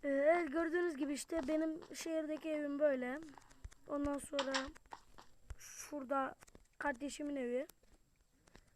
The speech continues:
Burası da banka. Bunu kırmışlar. Ben bunu daha sonra koyarım. Burada banka var. Bankanın kapısını şöyle yaptım. Şöyle pistolle yaptım. Ee,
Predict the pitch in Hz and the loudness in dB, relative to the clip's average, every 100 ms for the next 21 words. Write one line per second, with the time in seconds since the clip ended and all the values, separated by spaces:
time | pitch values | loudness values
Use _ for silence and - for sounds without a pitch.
0 | - - - - - - - 311 311 320 | -20 -20 -20 -20 -20 -10 -2 0 0 0
1 | 285 262 311 302 277 262 330 - 254 247 | 2 4 4 2 -2 -4 -4 -12 -10 -8
2 | 269 294 - 277 185 - 269 247 254 269 | -6 -6 -6 -6 -6 -6 -6 -4 -6 -6
3 | 269 254 262 - 262 254 - 247 233 247 | -8 -6 -6 -6 -6 -6 -8 -8 -8 -12
4 | _ _ - - - - - - - - | _ _ -20 -20 -16 -8 -6 -6 -6 -6
5 | - 277 269 269 269 269 254 240 285 _ | -4 -2 2 2 0 -2 -2 -2 -4 _
6 | - - - 311 330 - 320 320 320 - | -20 -20 0 2 2 -2 -2 -2 -8 -8
7 | - 311 311 - 311 294 247 - 269 285 | -12 -8 -8 -4 -2 0 0 -4 -10 -8
8 | - - - - - - - - - - | -8 -12 -14 -20 -20 -16 -12 -8 -8 -8
9 | - - - - - - - - 302 - | -8 -6 -6 -6 -10 -16 -8 2 4 4
10 | 294 - 302 302 294 269 - 262 277 - | 0 -2 2 2 2 0 -2 -2 -2 -2
11 | - - - - - - - - 269 285 | -6 -8 -8 -8 -10 -14 -20 -4 6 8
12 | 262 247 247 | 8 4 0